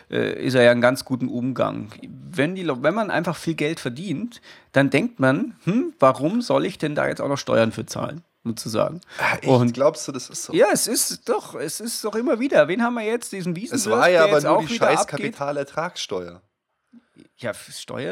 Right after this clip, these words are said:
Speaker 2: Muss
Speaker 1: Steuer.
Speaker 2: man auch bezahlen, ja klar.
Speaker 1: Ja, Steuer, Steuer. Wenn du hier lebst, äh, dann ist halt so.
Speaker 2: Hätte er in die
Speaker 1: Sonst
Speaker 2: Schweiz gehen müssen.
Speaker 1: Tja,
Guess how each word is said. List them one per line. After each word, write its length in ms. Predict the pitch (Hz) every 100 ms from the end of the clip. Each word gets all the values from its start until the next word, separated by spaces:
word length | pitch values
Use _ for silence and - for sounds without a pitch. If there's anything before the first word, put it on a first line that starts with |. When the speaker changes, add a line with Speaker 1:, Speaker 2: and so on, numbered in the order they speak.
| -
Speaker 2:
Muss 100 | 262
Speaker 1:
Steuer. 160 | 156
Speaker 2:
man 100 | 180
auch 40 | 120
bezahlen, 420 | 113 107 87 90
ja 120 | 104
klar. 280 | - 104 90
Speaker 1:
Ja, 360 | - 370 190 107
Steuer, 360 | - 117 113 -
Steuer. 440 | - 339 - 117
Wenn 120 | 113
du 60 | 117
hier 140 | 120
lebst, 460 | 117 - - - 220
äh, 40 |
dann 440 | 190 208 226 220 233
ist 180 | 339
halt 140 | 123 110
so. 60 |
Speaker 2:
Hätte 120 | 110 123
er 60 |
in 60 | 123
die 60 |
Speaker 1:
Sonst 60 | 123
Speaker 2:
Schweiz 320 | 127 117 117
gehen 180 | 101 87
müssen. 280 | 85 - - _ _ _
Speaker 1:
Tja, 220 | 147 165